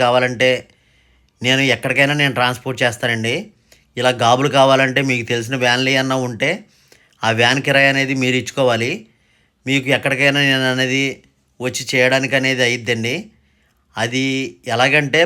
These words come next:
ప్రత్యేకంగా మా గురించి వచ్చేటప్పటికి మీకు కిరాయి అనేది ఎక్కువ అయిద్దండి. మా గురించి కాకుండా ఇటు సైడు విజయవాడ కానీ లేకపోతే ఇటు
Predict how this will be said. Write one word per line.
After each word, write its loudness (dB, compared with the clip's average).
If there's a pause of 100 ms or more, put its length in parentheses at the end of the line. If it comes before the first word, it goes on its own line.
(120)
ప్రత్యేకంగా -2
మా 2 (140)
గురించి -4
వచ్చేటప్పటికి -4
మీకు -4 (120)
కిరాయి 2
అనేది -2
ఎక్కువ -4
అయిద్దండి. -4 (600)
మా 0
గురించి -4
కాకుండా 0 (680)
ఇటు -8
సైడు 0 (1400)
విజయవాడ 2 (120)
కానీ 4 (520)
లేకపోతే -2 (100)
ఇటు -2